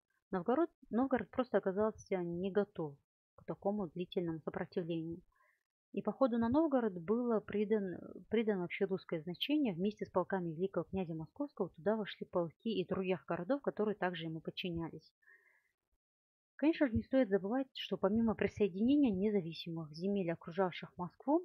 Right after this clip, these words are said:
или земель, частично признававших власть великих князей московских, была ещё и проблема уделов, глава-, главами которых являлись родственники правящ-, правящего великого князя. Это могли быть сыновья, дяди,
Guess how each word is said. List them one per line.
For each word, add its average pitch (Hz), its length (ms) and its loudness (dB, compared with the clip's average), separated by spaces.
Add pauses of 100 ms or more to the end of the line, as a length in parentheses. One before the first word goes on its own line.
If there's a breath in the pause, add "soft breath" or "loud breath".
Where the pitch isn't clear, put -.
(120)
или 180 320 -2
земель, 185 460 0
частично - 560 -4
признававших 170 760 -4
власть 180 340 0
великих 170 440 -6
князей 180 400 -2
московских, 170 560 -4 (200)
была 190 280 2
ещё 226 220 2
и 190 40 4
проблема 185 480 -2
уделов, 175 460 -4 (760 soft breath)
глава-, 185 320 4
главами 190 400 2
которых 285 420 0
являлись 196 460 -2
родственники 190 480 -4
правящ-, 170 680 -6
правящего 196 400 0
великого 160 300 -6
князя. 165 400 -6
Это 196 180 -4
могли 180 280 -2
быть 160 180 -10
сыновья, 247 560 0
дяди, 208 880 0